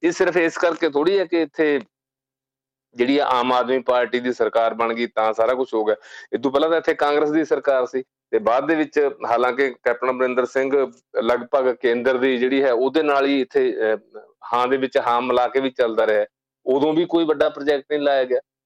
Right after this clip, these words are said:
ਅਕਾਲੀਆਂ ਦੀ ਨਾਲ ਸਾਂਝ ਰਹੀ ਹੈ ਤੇ ਹੁਣ ਅਕਾਲੀ ਵੀ ਇਸ ਗੱਲ ਚੁੱਪ ਨੇ, ਸਗੋਂ ਉਲਟਾ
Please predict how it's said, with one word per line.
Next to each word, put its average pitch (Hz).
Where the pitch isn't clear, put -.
ਅਕਾਲੀਆਂ 131
ਦੀ 151
ਨਾਲ 135
ਸਾਂਝ 131
ਰਹੀ 147
ਹੈ 131
ਤੇ 120
ਹੁਣ 117
ਅਕਾਲੀ 107
ਵੀ 143
ਇਸ 139
ਗੱਲ 127
ਚੁੱਪ 120
ਨੇ, 123
ਸਗੋਂ 127
ਉਲਟਾ 156